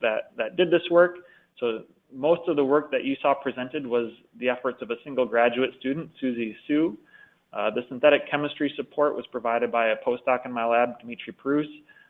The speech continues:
I'll thank the, the funders that support our lab. I'll thank GenScript for hosting, uh, and sponsoring this, uh, webinar today. And with that,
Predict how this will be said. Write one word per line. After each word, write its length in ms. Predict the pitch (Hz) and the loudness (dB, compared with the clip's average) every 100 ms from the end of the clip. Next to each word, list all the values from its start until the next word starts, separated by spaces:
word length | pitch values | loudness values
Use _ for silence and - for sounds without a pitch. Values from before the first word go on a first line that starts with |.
| _ | _
I'll 180 | 123 139 | -4 -2
thank 280 | 147 135 - | -4 -6 -8
the, 280 | 117 107 107 - | -2 0 -2 -4
the 320 | 110 107 107 - | -4 -4 -4 -2
funders 300 | 160 151 143 | 0 2 2
that 100 | 135 - | 0 -2
support 320 | 123 - 147 | -14 0 4
our 120 | 139 | 4
lab. 320 | 127 127 127 123 | 4 4 2 0
I'll 160 | 117 | -4
thank 220 | 127 120 | -6 -10
GenScript 440 | - 123 123 - 123 | -8 -10 -8 -8 -10
for 120 | - 110 | -8 -6
hosting, 640 | 139 135 - 131 120 117 _ - _ _ - | -2 -2 -4 -10 -10 -14 _ -20 _ _ -10
uh, 360 | 101 101 107 | -6 -4 -4
and 120 | 104 117 - | -6 -6 2
sponsoring 560 | 127 123 - 113 113 | 2 2 -6 -4 2
this, 160 | 117 117 - - _ _ _ _ _ | 2 2 -4 -20 _ _ _ _ _
uh, 160 | 101 104 | -12 -6
webinar 520 | 110 151 139 113 107 | 4 4 4 0 -4
today. 320 | - 110 107 110 _ _ _ _ _ | -4 -2 -2 -4 _ _ _ _ _
And 260 | 127 120 120 | -10 -8 -6
with 160 | 120 - | -8 2
that, 480 | 147 147 - - | 4 4 -2 -18